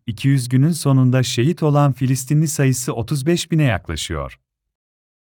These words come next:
Gazze'deki hastanelerin altından toplu mezarlar çıkıyor.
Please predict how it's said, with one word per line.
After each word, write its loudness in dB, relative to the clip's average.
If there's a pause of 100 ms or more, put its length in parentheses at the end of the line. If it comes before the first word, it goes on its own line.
(600)
Gazze'deki 2
hastanelerin 2
altından 2
toplu -2
mezarlar 2
çıkıyor. -8